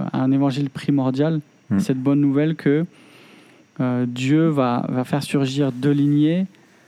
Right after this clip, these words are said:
Speaker 1: euh, et que, euh, il y aura l'hostilité entre le serpent et la femme, entre la descendance du serpent et la descendance du, du, de la femme, et que, euh, celle-ci écrasera la tête, tu bra-, blesseras le talon. Il y a, euh,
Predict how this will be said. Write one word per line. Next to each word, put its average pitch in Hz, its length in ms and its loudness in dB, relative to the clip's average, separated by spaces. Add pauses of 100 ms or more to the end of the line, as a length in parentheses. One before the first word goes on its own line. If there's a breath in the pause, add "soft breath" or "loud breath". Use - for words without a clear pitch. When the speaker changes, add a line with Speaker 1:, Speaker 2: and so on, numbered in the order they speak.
(340 soft breath)
Speaker 1:
euh, 123 400 -2 (140)
et 139 140 -2
que, - 200 -4
euh, 151 360 2 (600 soft breath)
il 131 80 0
y 131 80 2
aura 143 400 2
l'hostilité 139 680 0
entre 139 280 -2
le 127 80 0
serpent 139 460 0
et 127 40 0
la 123 120 0
femme, 165 340 0 (920)
entre - 180 -6
la 123 140 0
descendance 135 520 0
du 135 120 -2
serpent 135 320 -2
et - 20 2
la 127 80 0
descendance 135 460 0
du, 131 140 0 (100)
du, 131 400 -4
de 131 120 -4
la 131 140 -2
femme, 156 320 0
et 135 60 0
que, 147 240 0 (680 loud breath)
euh, 131 140 -2
celle-ci 147 580 0
écrasera 139 600 0
la 123 160 0
tête, 143 240 -2
tu - 160 -2
bra-, 131 320 -2
blesseras 135 380 0
le 127 60 0
talon. 131 380 0 (560 loud breath)
Il 143 80 0
y 143 60 4
a, 160 420 0
euh, 131 480 -4